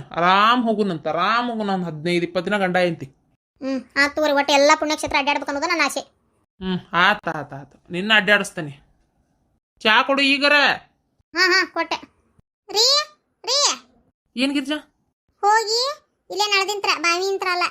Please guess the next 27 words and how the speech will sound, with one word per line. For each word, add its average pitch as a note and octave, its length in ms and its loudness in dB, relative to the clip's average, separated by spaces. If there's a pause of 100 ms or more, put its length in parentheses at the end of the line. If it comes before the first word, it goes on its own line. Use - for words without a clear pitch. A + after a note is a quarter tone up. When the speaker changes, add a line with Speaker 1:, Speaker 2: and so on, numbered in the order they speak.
Speaker 2:
ನಳದಿಂತ್ರ E4 420 -4 (140)
ಎರಡ್ D#4+ 160 -4
ಕೊಡ E4 120 -6
ನೀರ್ F4 220 -4
ತಗೊಂಬರ್ರಿ, D#4+ 320 -6 (300)
ಬಾಂಡೆ E4 160 -4
ತಿಕ್ಬೇಕು. - 340 -14 (520)
Speaker 1:
ಹಾ, G#3+ 120 -2 (180)
ತಗೊಂಬರ್ತೇನೆ F3+ 380 -6
ತಡಿ. D3+ 140 -12 (420)
Speaker 2:
ಏನ, D#4+ 160 -2 (480)
ನನ್ನ F4+ 200 -2
ಮಗ G4 100 -2 (140)
ಕೆಲ್ಸ G4 200 -4
ಮಾಡ್ಬೇಕಾ? D#4+ 320 -4 (480)
ಅಲ್ಲ, G4+ 160 0 (440)
ಆ G4 220 2
ಹು-, G4+ 240 0
ಅವ್ನ್ G#4 180 -6
ಕಡೆ, G#4 160 -2
ಗಂಡನ್ G4+ 260 -6
ಕಡೆ G#4 100 -4
ನೀರ್ G4+ 180 -8
ತರ್ಸಕತ್ತಿಯಲ್ಲ, G4+ 500 -6
ನೀ D#4 60 -6
ಯಾ G#4 240 -4
ಸೀಮೆ F4 220 -2